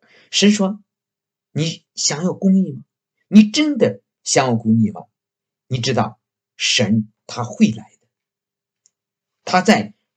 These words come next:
人出人意料的时候来，他来施行审判。他来的时候，他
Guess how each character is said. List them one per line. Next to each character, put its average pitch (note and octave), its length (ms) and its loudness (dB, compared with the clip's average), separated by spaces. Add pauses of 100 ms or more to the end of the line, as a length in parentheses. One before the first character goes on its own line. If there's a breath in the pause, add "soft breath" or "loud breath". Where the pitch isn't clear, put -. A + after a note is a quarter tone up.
(140)
人 E3+ 420 0
出 B3+ 260 -2
人 C#3+ 380 2
意 B3+ 160 4
料 C3 240 0
的 G2 60 -6
时 - 160 -4
候 - 80 -10
来， - 280 -20 (540)
他 - 240 -12
来 G2+ 180 -2
施 F#3+ 320 2
行 - 240 -6
审 - 240 -16
判。 - 160 -20 (1000)
他 - 120 0
来 G3 280 6
的 G#3 60 6
时 C#3+ 180 2
候， - 180 -4 (320)
他 G#3 260 -4